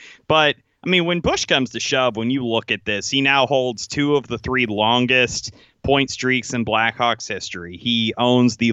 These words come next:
longest two point streaks by American-born players. He's just, every day it seems like he's making some sort of new mark, hitting some new milestone, doing whatever. And all the while,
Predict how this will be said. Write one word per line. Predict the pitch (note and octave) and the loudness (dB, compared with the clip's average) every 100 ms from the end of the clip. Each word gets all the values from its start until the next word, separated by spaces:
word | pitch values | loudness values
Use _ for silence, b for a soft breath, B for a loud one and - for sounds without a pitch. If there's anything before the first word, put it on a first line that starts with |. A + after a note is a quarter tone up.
| - | 2
longest | A#2+ B2+ C#3+ C3 A2+ - | 2 4 4 2 0 -4
two | - B2 A2+ A2 G#2+ b b b | -2 0 2 0 -2 b b b
point | D3 D3 | 0 0
streaks | - C3+ B2 - | 0 -2 -2 -2
by | B2 A#2 | 0 2
American-born | A2+ A2+ A2+ A#2 A2 G#2+ A2 G#2+ | 2 0 -2 -4 -4 -2 -2 -4
players. | - G#2 F2+ F#2 - | -2 -2 -4 -8 -6
He's | B2+ C3+ C#3 C3 - b b b | -4 0 0 0 -4 b b b
just, | D#3+ D#3+ - F3 | 0 0 0 0
every | C4 A3+ D3 | 0 0 -4
day | G#2 C3 C3 A#2+ | -4 -2 2 0
it | G2 - | -2 -6
seems | A#2+ A#2 G#2 | -4 -4 -4
like | A2 G2+ | -6 -6
he's | A2+ A2+ G2+ | -6 -6 -2
making | A2+ C3 B2 A#2 | 0 0 0 -2
some | G#2+ - D3 | -2 -2 -2
sort | D3 D3 C3+ B2 | -2 0 0 0
of | G2+ | 2
new | A2+ B2 | 4 6
mark, | A#2 G#2 A2 A2 G#2+ | 6 4 4 2 0
hitting | - C3 C3 | -2 0 0
some | - B2+ B2 | 0 0 2
new | A#2+ A#2 | 2 2
milestone, | A2+ A2 A2 G#2 - B2 A2+ A2+ A2+ - b b | 2 2 0 -2 -2 0 2 2 0 -4 b b
doing | C#3+ D#3 C#3+ | 4 6 6
whatever. | C3+ C3+ B2 A#2+ | 6 4 2 0
And | A2 | 0
all | B2+ F#3 B3 | 0 2 2
the | C#3+ | 0
while, | A2 C3 C#3 A#2 G#2 F#2 | 0 2 2 2 -2 -6